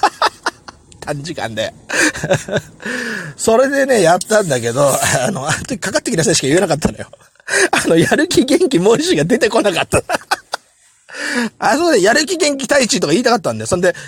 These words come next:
「金貸してくれ」とか、<laughs>「いら金貸してくれ」とかな。うん。そういうのがあったらな、あの、面白いかなとかな。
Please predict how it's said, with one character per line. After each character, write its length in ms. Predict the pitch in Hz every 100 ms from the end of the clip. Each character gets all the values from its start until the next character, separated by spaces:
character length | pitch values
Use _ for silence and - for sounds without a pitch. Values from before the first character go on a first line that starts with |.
| -
「金 220 | - 285
貸 160 | 330 381
し 20 |
て 100 | -
く 100 | 508
れ」 120 | 480
と 80 | -
か、 280 | - - 156 -
<laughs> 80 | 262
「い 100 | 349
ら 100 | -
金 220 | - 247 277
貸 160 | 269
し 40 | 294
て 60 |
く 100 | 254
れ」 80 | 220
と 60 | 160
か 80 | 117
な。 200 | 107 -
う 40 | -
ん。 40 | 95 107 - _ - _ _ _ _ _ - _ - - - _
そ 140 | -
う 40 | 208
い 20 |
う 20 |
の 80 | 170
が 60 | 139
あ 40 |
っ 20 |
た 140 | 117 107
ら 80 |
な、 640 | 104 120 123 113 104 101 98
あ 20 |
の、 520 | 98 95 101 92 92
面 120 | 113 120
白 160 | 120
い 40 | 101
か 80 |
な 200 | 98 98 98
と 80 |
か 80 | 82
な。 300 | 95 95 -